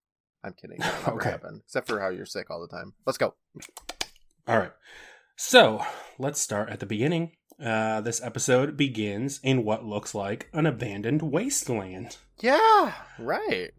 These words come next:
Speaker 1: This isn't Horrorland at all.
Speaker 2: No, it's weird.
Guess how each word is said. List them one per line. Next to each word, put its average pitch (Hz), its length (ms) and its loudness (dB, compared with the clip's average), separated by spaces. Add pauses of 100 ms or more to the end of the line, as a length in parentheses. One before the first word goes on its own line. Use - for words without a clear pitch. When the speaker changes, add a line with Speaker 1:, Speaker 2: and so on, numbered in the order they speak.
(100)
Speaker 1:
This - 140 -6
isn't 92 260 -2
Horrorland 117 540 0
at 247 80 4
all. 302 540 10
Speaker 2:
No, 110 280 2
it's 104 160 -4
weird. 123 520 2